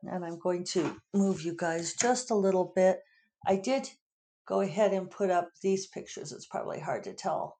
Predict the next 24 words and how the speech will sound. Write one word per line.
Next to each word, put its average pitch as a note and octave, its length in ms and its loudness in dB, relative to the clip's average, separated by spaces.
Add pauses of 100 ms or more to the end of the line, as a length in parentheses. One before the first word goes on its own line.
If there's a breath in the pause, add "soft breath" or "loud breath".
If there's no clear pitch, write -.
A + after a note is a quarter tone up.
what E3+ 240 -4
they D#3 160 -2
are, C#3+ 320 -2 (540)
but F#3 100 8
I F#3 140 12
had G3+ 260 6
some F#3 260 6
of D#3+ 160 2
my E3 200 8
Sorceress F#3 640 6
Moon's E3+ 300 0
book - 360 2
covers C3+ 560 4 (500 loud breath)
in C#3+ 460 6 (280)
those D3+ 680 8 (560 soft breath)
and, C#3 500 2 (760)
uh, D3 380 -4 (140)
in F3+ 140 8
those D#3 220 8
frames. - 500 -4 (540 soft breath)
And C#3+ 400 0
I D#3 140 4
decided, D3 680 0
"Okay, D#3+ 400 2